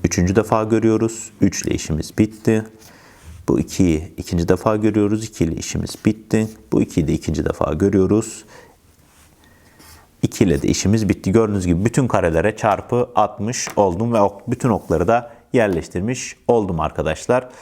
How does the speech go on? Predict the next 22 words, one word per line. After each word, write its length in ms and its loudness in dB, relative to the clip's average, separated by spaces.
Evet, 400 -2
bu 120 4
oyunu 360 0
dediğim 220 2
gibi 160 -2
aşağıda 500 0
online 400 -2
bir 40 -16
şekilde 320 -2
oynayabilirsiniz. 760 -2
Takıldığınızda 600 -2
yine 280 2
bakarak 440 -2
kontrol 480 2
edebilirsiniz. 1000 0
Diğer 200 4
oyunlarımızda 880 0
görüşmek 480 2
üzere. 420 2
Sorularınızı 880 2
yorumlarda 680 2
sorabilirsiniz. 920 -2